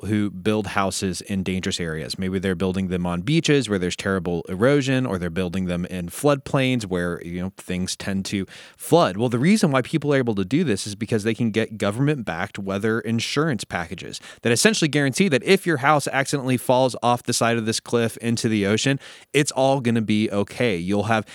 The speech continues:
insurance money to cover the cost. The irony is that this tends to help those who are well off more than those who aren't well off.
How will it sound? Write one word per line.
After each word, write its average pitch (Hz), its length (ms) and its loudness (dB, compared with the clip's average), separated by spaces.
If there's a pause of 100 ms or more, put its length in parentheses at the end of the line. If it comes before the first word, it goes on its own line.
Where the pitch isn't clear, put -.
(140)
insurance 120 540 0
money 113 260 2
to 101 80 -2
cover 104 240 -2
the 95 60 -6
cost. - 480 -2 (240)
The 117 120 4
irony 139 420 4
is 113 120 2
that 123 100 -4
this 120 160 -2
tends 160 280 0
to - 100 -2
help 135 300 0
those 127 300 2
who 120 160 2
are 104 100 2
well 113 360 2
off 117 460 0
more 123 300 4
than 113 220 -2
those 107 280 2
who 113 260 0
aren't 156 340 2
well 104 260 0
off. 71 300 -8